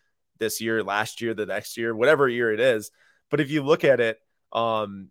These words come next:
over the last, like, four years, you could have probably said that at any given point. And Nate, I remember, like, three and a half years ago, dude, you and I were talking about in your apartment. This might be, even, yeah, three and a half years ago. And we were like, "Oh man, you know, what happens if, if, uh,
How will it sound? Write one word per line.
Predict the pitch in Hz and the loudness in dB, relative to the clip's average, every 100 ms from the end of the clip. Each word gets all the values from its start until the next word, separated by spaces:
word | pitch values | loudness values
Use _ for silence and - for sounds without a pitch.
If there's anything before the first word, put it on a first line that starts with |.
| - | -4
over | 127 123 | -2 2
the | |
last, | 127 127 123 | 2 2 -2
like, | 107 | -4
four | - 135 127 | -4 -2 -2
years, | 117 127 120 101 | -2 0 -2 -4
you | 113 | -10
could | - 123 | -2 0
have | 117 | 0
probably | 117 117 | 2 0
said | 107 113 | 0 0
that | 117 107 | 0 0
at | 113 | -4
any | 113 110 | -8 -6
given | 113 104 | -8 -8
point. | - 110 123 | -6 -6 -4
And | 110 | -4
Nate, | 113 110 | -4 -2
I | 123 | 0
remember, | 180 165 | 2 4
like, | 120 - | 2 0
three | - 123 127 | -8 -6 -2
and | |
a | 120 | 0
half | 113 110 | -2 -2
years | 104 98 | -6 -8
ago, | 95 92 | -8 -8
dude, | 92 92 | -8 -8
you | 104 | -4
and | 120 | -2
I | 131 | 0
were | 117 | 0
talking | - 107 113 | 0 0 0
about | 117 110 101 | 0 0 0
in | 113 | -4
your | 123 | -2
apartment. | - 113 107 110 104 | 2 4 4 2 -6
This | - | -4
might | 113 | -4
be, | 120 120 | -2 -6
even, | 104 _ _ | -8 _ _
yeah, | 117 101 | -4 -4
three | 117 123 | -2 -2
and | |
a | 117 | -2
half | 117 | -2
years | 123 | -2
ago. | 127 143 135 _ _ _ _ 120 | 4 4 4 _ _ _ _ -4
And | 120 | 0
we | 131 | 4
were | 127 | 4
like, | 120 110 104 | 4 4 0
"Oh | 110 117 | 0 2
man, | 113 120 117 110 | 2 0 0 -2
you | |
know, | 110 | -2
what | 117 120 | 0 2
happens | 113 117 110 | 0 -2 -6
if, | 107 - - - | -6 -8 -18 -8
if, | 101 95 - | -8 -6 -4
uh, | 98 92 90 | -4 -2 -6